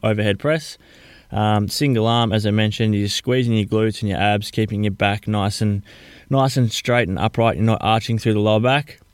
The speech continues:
And you're gonna press straight above your head like you would with a normal press, except when you come down, you wanna keep your elbow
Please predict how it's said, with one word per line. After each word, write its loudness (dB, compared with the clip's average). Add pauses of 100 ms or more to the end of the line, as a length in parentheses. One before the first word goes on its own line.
And 2
you're 4
gonna 2
press -2
straight -2
above 0
your -2
head 0
like -2
you 0
would 2
with 0
a -4
normal 2
press, -2
except -2
when 0
you -4
come 0
down, 0 (360)
you -4
wanna 2
keep -2
your -4
elbow 2